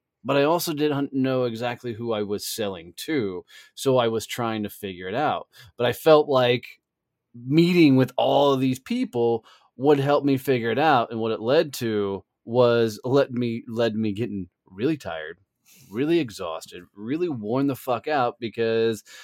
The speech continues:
I was exerting so much energy trying to serve them all versus getting laser focused in and talking to people. So I'm excited about this episode to dive in to specifically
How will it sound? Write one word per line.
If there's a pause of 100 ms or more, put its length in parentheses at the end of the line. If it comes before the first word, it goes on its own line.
(200)
I
was
exerting
so
much
energy (400)
trying
to
serve
them
all (400)
versus
getting
laser
focused
in
and
talking
to
people.
So
I'm
excited
about
this
episode
to
dive
in (640)
to
specifically